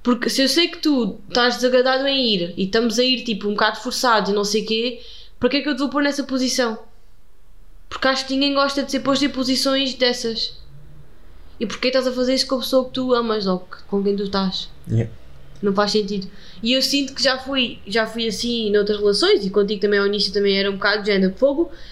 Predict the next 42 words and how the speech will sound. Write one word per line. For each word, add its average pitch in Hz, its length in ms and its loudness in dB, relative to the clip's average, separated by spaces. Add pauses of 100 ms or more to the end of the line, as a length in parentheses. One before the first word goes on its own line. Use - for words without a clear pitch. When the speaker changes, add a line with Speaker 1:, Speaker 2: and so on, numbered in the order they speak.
(120)
Speaker 1:
se - 140 2
eu 262 140 2
venho, 302 160 2
porquê 320 140 2
é - 20 2
que 320 80 -2
ele 302 80 4
não 285 180 2
vem? 202 320 2 (320)
Percebes? 240 520 0 (300)
Mas 254 120 4
depois 285 160 2
comecei 311 240 4
a 330 40 6
perceber, 285 220 2
fogo, 302 220 2
eu 294 60 2
também 247 200 4
se 247 80 -4
calhar 247 180 2
preciso 254 300 -2
de 240 60 0
momentos 254 300 2
sozinha, 262 520 2 (640)
sem 226 480 2
ele 226 80 4
ao 233 100 4
pé 233 140 2
de 240 60 -2
mim. 214 280 2 (500)
Speaker 2:
Yeah, 107 260 4
porque 110 240 -2
eu - 20 -2
sou 113 160 2
uma 117 120 6
pessoa 117 240 2
que 113 60 0
gosta 113 260 4
muito 117 260 2
de - 40 -8
estar 113 200 2
sozinho. 107 440 0